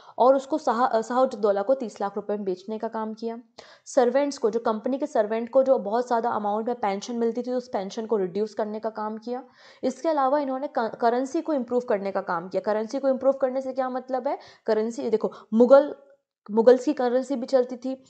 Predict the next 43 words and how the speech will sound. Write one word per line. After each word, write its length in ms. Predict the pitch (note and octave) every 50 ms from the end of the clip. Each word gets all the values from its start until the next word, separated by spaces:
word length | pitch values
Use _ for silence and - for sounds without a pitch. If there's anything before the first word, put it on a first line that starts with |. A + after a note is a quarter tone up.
| _ _ -
बंगाल 380 | G3+ A3 G#3+ G#3+ A3 A3 A3+ A#3+
के 100 | A#3+ C4+
नवाब 320 | A#3+ A3+ G3+ G#3+ A3 A3 -
की 60 | C#4+
करेंसी 360 | - C4+ B3 B3+ B3 - C4+
भी 100 | A3+ B3+
चलती 320 | A#3 C4 B3 B3 B3 B3+ B3+
थी, 240 | B3 - B3+ B3+ B3+ - - - -
और 140 | - B3 C4
तब 200 | C4 B3 B3+ B3+
तक 100 | - C4+ C4+
इन्होंने 240 | C4+ B3 B3 B3 B3+
भी 100 | A#3+ C4
अपनी 200 | C4 - B3 B3+
टकसालें 500 | B3 A3+ G#3+ - - A#3+ G#3+ G#3+ A3+ A#3+
खोल 200 | A#3 A3+ A3+ A3
ली 140 | G#3+ A3+ A3
थी, 260 | A3 A#3+ A#3+ A#3+ A#3 A#3+ - - - - -
अ, 120 | C#4 -
और 320 | - A#3+ A#3+ A#3 A#3 A#3 G#3+
ब्रिटिश 540 | G3 G3 A3 G#3+ C4 C#4 D4 C#4+ - - C4+ -
की 100 | C#4 C#4
जो 100 | B3 C4
ईस्ट 240 | B3+ B3+ A#3+ - -
इंडिया 180 | B3+ A#3+ A#3+ A#3
कंपनी 340 | A#3 A3 G#3+ G#3+ G#3 A3
है, 60 | A#3+ C4+
उनकी 300 | G#3+ A#3 A3+ G#3+ A#3 A#3
भी 80 | A#3+
करेंसी 380 | A#3+ A#3 G3 F3+ F3+ F3+ - B3
चलती 280 | A#3+ G#3+ F3+ E3 F#3
थी। 80 | F3+ G#3
इतनी 420 | A3 - A#3+ - - D4 E4 D#4+ - -
अलग 300 | A3+ A#3 B3+ C4+ A#3 A3
variety 560 | G3+ G3+ G3+ G#3 G#3+ A3 A3+ A#3 C#4+ C#4+ C#4+
of 80 | C#4 - B3+
currency 300 | A3+ A3+ A3+ A#3 A#3 C4
है, 180 | B3 A#3 A3
तो 100 | A#3 -
क्यों 240 | - - B3+ B3 B3
ना 120 | B3+ C4
इसको 280 | A#3 G#3+ - - - B3+
एक 160 | B3+ B3+ -